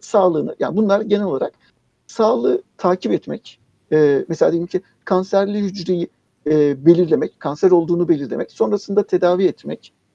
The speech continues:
ilaç, e, dağıtımında işte targeted drug delivery denilen hedefe yönelik ilaçların dağıtımında yardımcı olmak gibi amaçları, e, e, düşünüyoruz. Bu amaçla çalışıyoruz.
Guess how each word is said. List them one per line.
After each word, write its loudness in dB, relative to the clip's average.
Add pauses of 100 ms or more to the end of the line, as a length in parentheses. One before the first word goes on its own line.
(280)
ilaç, 0 (100)
e, 0
dağıtımında 0
işte -4 (100)
targeted -2
drug 0
delivery 0
denilen -4 (260)
hedefe -2
yönelik -2
ilaçların -4
dağıtımında -2
yardımcı -2
olmak -6
gibi 0
amaçları, 4 (200)
e, 2 (1120)
e, -2 (500)
düşünüyoruz. -10 (320)
Bu -2
amaçla -6
çalışıyoruz. -8